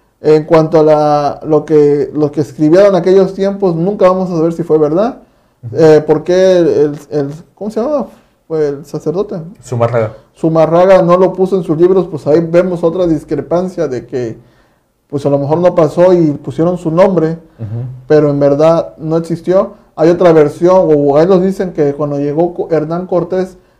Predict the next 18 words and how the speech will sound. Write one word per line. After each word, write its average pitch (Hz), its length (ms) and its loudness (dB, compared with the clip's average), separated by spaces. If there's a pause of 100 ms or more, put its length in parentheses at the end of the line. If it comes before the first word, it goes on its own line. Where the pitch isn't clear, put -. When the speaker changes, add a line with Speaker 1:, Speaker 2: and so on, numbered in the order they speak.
(160)
Speaker 1:
Hernán 170 300 -2
Cortés 190 380 0
llegó 175 280 0
con 190 140 -2
la 160 80 -4
figura 151 340 -4
de 160 80 0
la 143 120 -6
Virgen. 196 320 -2
Speaker 2:
Cierto, 123 800 -2
sí - 220 -6
es 131 120 -2
cierto, 139 480 0
¿eh? 160 60 6
Speaker 1:
Entonces 185 720 4
ya 165 220 4
la 233 220 4
traían 175 720 2